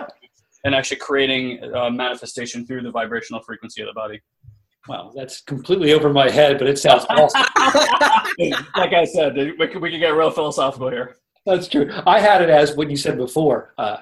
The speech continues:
Speaker 2: Guy. Action is the orgasm of imagination.
Speaker 1: Oh,
Speaker 2: Yeah.
Speaker 1: see?
Speaker 2: So you, you, you had had it, but,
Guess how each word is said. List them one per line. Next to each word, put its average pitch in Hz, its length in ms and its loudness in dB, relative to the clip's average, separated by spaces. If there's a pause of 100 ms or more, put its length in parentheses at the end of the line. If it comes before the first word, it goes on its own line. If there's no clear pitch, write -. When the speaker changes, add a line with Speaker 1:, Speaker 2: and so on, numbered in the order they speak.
Speaker 2:
Guy. 123 360 2 (440)
Action 165 400 2
is 147 220 -2
the 147 180 0
orgasm 135 600 2
of 139 120 -2
imagination. 120 760 -6 (100)
Speaker 1:
Oh, 120 800 -4
Speaker 2:
Yeah. 143 100 -12
Speaker 1:
see? 135 380 -6 (400)
Speaker 2:
So 156 120 4
you, 156 460 0
you, 156 120 -2
you - 220 4
had - 80 6
had 156 220 4
it, 139 180 -2
but, 127 200 -4